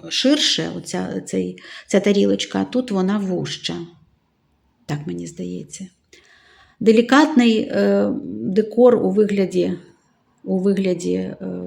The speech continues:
таких, м... малюнків, квітів в стилістиці Ар Нуво.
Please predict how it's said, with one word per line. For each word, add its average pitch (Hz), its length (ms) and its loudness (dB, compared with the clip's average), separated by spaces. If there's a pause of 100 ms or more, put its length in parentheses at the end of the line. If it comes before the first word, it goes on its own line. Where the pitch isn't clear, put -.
(120)
таких, - 460 -10 (800)
м... 170 300 -8 (1200)
малюнків, 208 840 4
квітів 185 840 0
в - 60 -16
стилістиці 190 760 -2
Ар 190 160 -2
Нуво. 190 540 -4